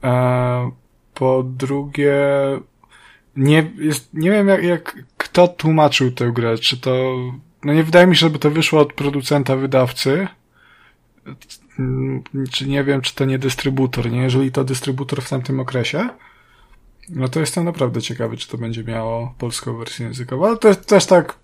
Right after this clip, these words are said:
żeby nie było, tak sobie gadam. Jakoś bardzo się nie znam na tym, jak, jak to, e, wygląda od, od strony, e, biznesowej, kto ma prawa do czego i, i jak to będzie wyglądało.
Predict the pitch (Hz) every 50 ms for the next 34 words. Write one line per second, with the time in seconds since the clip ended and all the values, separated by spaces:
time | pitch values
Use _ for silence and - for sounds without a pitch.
0 | _ - 151 165 160 165 160 165 170 160 151 135 135 127 135 131 127 - 151 139
1 | 143 135 135 131 123 120 123 127 143 131 - - - - - - - - - -
2 | - - - - 127 131 131 127 - 127 120 120 127 123 117 117 123 117 - 123
3 | 120 117 107 113 117 113 113 110 - - 113 113 110 110 - 123 117 113 110 -
4 | - 117 113 113 113 113 113 113 110 - 117 120 113 113 113 120 117 120 117 113
5 | 113 113 113 113 - - - - - - - 113 - - - - 131 123 120 120
6 | 117 117 117 117 117 117 - - - - - - - - 113 113 113 113 113 113
7 | 113 113 113 120 123 120 113 - - 120 110 - - 120 117 110 107 113 113 113
8 | 113 113 - _ _ - - - 120 117 113 110 - 117 123 117 113 117 113 110
9 | 113 104 - - 120 120 117 120 113 113 110 - - - 117 107 - - 117 117
10 | 117 120 117 117 - - - 113 110 113 113 127 123 123 117 120 113 110 110 110
11 | 110 110 113 113 123 -